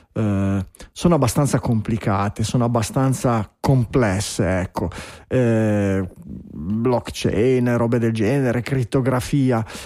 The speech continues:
accedervi direttamente da parte dell'utente è una roba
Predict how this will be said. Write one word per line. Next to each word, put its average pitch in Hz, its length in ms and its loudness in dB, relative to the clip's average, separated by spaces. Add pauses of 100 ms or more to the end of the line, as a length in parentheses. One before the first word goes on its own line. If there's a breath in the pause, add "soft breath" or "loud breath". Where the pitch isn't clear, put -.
accedervi 143 800 2
direttamente 147 960 2
da 120 140 2
parte 139 320 2
dell'utente 110 760 0
è 113 160 -2
una 117 160 2
roba 101 540 -2